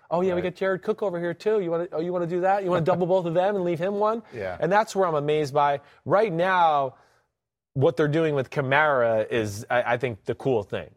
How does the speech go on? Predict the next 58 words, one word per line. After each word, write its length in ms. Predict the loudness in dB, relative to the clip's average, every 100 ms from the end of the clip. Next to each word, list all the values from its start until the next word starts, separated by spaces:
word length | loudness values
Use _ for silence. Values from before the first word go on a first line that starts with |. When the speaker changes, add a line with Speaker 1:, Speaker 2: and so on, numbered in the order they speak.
| -10
Speaker 1:
I 20 |
mean, 180 | -6 -6
and, 260 | -6 -8 -6
and 160 | -4
that, 120 | -2
I 60 | 0
just, 220 | -2 -6
two 120 | -2 0
Speaker 2:
As 100 | 2
a 40 |
Speaker 1:
seconds. 200 | 0 0 -2
Speaker 2:
receiver? 60 | -2
Speaker 1:
Of, 80 | -2
yeah, 240 | 0 0
because 320 | 0 0 -2 -4 _ _ _ _ 0
they 160 | 2
use 260 | 4 2 2
him 120 | 2
everywhere. 680 | 2 0 2 4 4 2 -4 _ _
They 160 | 0 4
know 180 | 4
they 120 | 4 2
have 160 | 0
to 100 | 2
exhaust 440 | 2 2 2 0 -2
him 160 | -2
more 240 | 2 2 2
because 280 | 0 -4
Michael 260 | -4 -6 -6
Thomas 380 | -4 -4 -4 -6
is 100 | -2
not 280 | -2 -2 0
there. 320 | 2 2 -2 _ _ _
And 160 | -2 2
really, 320 | 4 4 0 -2
it's 160 | -2 0
amazing 480 | 2 2 2 2 0
'cause 120 | 0
I 100 | 0
think 220 | 0 -2
we 100 | 0
have 140 | 2
a 40 | 2
little 200 | 2 0
Speaker 2:
We, 60 |
Speaker 1:
spray 260 | 0 2 2
Speaker 2:
we 80 | 2
have 0 |
a 40 |
route 180 | 2 2
Speaker 1:
chart. 80 | 0
Speaker 2:
chart 260 | -2 -4 -6
for 80 |
those 220 | -6 -6 -8
of 80 |
you 160 | -10 -8
who 60 |
are 40 | 0